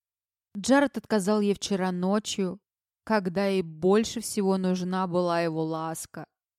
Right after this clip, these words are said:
Он словно провёл скальпелем по её сердцу, и переполнявшее её горе выплеснулось наружу. Это было очень больно,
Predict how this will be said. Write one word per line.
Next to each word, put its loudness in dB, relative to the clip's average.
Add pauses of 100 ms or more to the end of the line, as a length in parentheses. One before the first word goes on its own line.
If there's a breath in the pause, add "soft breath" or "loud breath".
(600)
Он -4
словно 2
провёл 4
скальпелем -4
по -2
её 0
сердцу, -4 (440)
и 2
переполнявшее 0
её 2
горе 2
выплеснулось -4
наружу. -4 (1040)
Это 4
было 4
очень 4
больно, 2